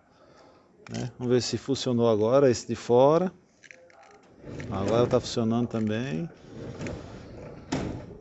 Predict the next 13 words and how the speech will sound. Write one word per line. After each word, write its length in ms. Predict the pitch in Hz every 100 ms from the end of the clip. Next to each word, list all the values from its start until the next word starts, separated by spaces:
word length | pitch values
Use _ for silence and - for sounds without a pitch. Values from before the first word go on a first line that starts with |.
| - - -
Pronto, 280 | 165 156 -
gente, 180 | 120
eu 60 | 147
espero 360 | 147 175 175 180
que 380 | - 185 165 131 -
tenha 280 | 151 151 147
sido 300 | - 143 131
fácil 460 | - 139 160 147
da 80 | 131
visualização, 920 | 123 127 131 131 120 120 - 143 165
né? 160 | 156 165 - - _ _ - - _ -
Lembrando 540 | 151 151 156 170 165
que 480 | - 170 165 151